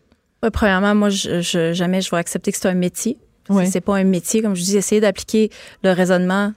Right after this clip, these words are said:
Speaker 1: du Code du travail à la prostitution, vous allez voir que c'est impossible. Euh, deuxièmement, si la prostitution est légalisée, euh, ça coule sur toutes les autres sphères de la société.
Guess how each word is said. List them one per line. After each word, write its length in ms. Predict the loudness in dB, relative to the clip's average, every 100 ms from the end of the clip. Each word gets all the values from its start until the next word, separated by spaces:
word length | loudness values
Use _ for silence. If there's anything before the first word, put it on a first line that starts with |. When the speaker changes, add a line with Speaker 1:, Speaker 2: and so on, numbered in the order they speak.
| -6
Speaker 1:
du 120 | -2
Code 180 | 0 0
du 80 | -2
travail 380 | -4 -2 0 0
à 60 |
la 80 | 0
prostitution, 320 | -2 -2 -2
vous 80 | 0
allez 100 | 0
voir 140 | 0 -2
que 60 |
c'est 100 | -4
impossible. 460 | -4 -4 0 0 -2 -6 -16 -16 -18 -20 -6 0
Euh, 280 | 2 2
deuxièmement, 540 | 4 2 4 4 4 2
si 200 | 2 2
la 120 | 2
prostitution 640 | 2 0 -2 0 2 2 0
est 180 | 0 2
légalisée, 680 | 2 2 0 2 2 2 2
euh, 120 | 0
ça 160 | -2 -2
coule 220 | -2 0
sur 120 | -2
toutes 180 | -4 -4
les 120 | -2
autres 140 | -4 -2
sphères 180 | -2 -2
de 40 |
la 80 | -2
société. 560 | -2 -2 -2 -2 -4